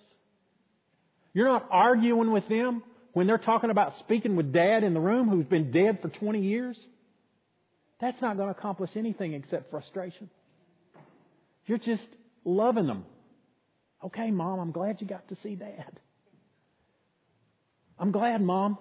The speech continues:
You know, I'm glad you got to go to the shopping center, even though you haven't left that bed in a month." See, there's no point in arguing. Honoring them is to just come along beside them and love them.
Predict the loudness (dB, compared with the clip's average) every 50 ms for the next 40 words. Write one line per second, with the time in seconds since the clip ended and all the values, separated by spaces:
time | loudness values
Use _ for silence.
0 | -12 -20 -20 _ _ _ _ _ _ _ _ _ _ _ _ _ _ _ _ _
1 | _ _ _ -8 -4 -2 -2 -2 -2 -2 0 0 0 0 0 0 0 0 0 0
2 | -2 -2 0 2 2 0 0 -2 -4 -4 -4 -4 -4 -6 -8 -6 -4 -6 -4 -4
3 | -4 -4 -4 -2 -2 -2 -2 0 0 0 0 0 0 0 2 2 0 0 0 0
4 | 0 0 0 -2 -2 2 2 2 2 0 -2 -4 -4 -2 -2 -2 -2 -2 -4 -10
5 | -18 -20 -20 _ _ _ _ _ _ _ _ _ _ _ _ _ _ _ _ _
6 | _ _ _ _ _ _ _ _ _ _ _ _ _ _ _ _ _ _ _ -6
7 | -4 -4 -4 -4 -8 -8 -6 -6 -6 -6 -6 -8 -10 -8 -6 -6 -4 -6 -6 -6
8 | -6 -6 -6 -6 -6 -4 -4 -2 -2 0 0 2 2 2 0 0 -2 -2 -4 -4
9 | -4 -4 -6 -6 -8 -12 -20 _ _ _ _ _ _ _ _ _ _ _ _ _
10 | _ _ _ _ _ _ -18 -12 -8 -6 -6 -6 -6 -8 -8 -8 -8 -6 -4 -4
11 | -4 -6 -6 -8 -10 -8 -8 -6 -6 -6 -4 -4 -4 -2 -2 -2 0 0 0 0
12 | -2 -4 -10 -14 -14 -16 -20